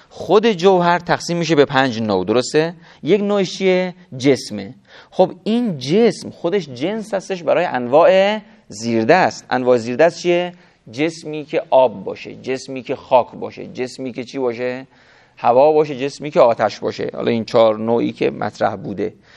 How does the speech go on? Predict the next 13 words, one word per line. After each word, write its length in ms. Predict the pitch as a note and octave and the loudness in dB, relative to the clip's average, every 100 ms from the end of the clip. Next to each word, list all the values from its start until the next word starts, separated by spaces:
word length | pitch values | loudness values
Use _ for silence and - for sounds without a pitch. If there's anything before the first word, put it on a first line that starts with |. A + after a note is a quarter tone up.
| - - | -16 0
و 80 | B2 | 6
بعد 200 | C3+ D3+ | 6 4
همینجور 460 | D3 D3+ C#3 D3 C#3 | 0 -2 -2 -4 2
در 180 | A#2+ | 2
ترکیبات 640 | A2 A#2 A2 B2 A2+ D#3 D#3 | 2 0 -4 -4 0 0 0
هم 120 | D3 | -4
صور 640 | - A2+ C#3 D3 D#3+ E3+ E3+ - _ | -2 2 4 4 2 0 -8 -20 _
بعدی 500 | A2+ A#2+ A#2 A#2 C3 | -4 -2 -2 -4 -4
ما 180 | A2+ G2 | -4 -6
داریم. 280 | F2+ F#2+ G#2 - _ - - - - | -8 -10 -12 -20 _ -20 -20 -20 -16
خب، 240 | - C#3 - - - _ - | -6 -6 -8 -20 -20 _ -6
الان 800 | G3 G3+ G3+ - B3+ E4 D#4 - | -4 -4 -6 -8 -4 -2 -2 -4
تو 140 | - | -10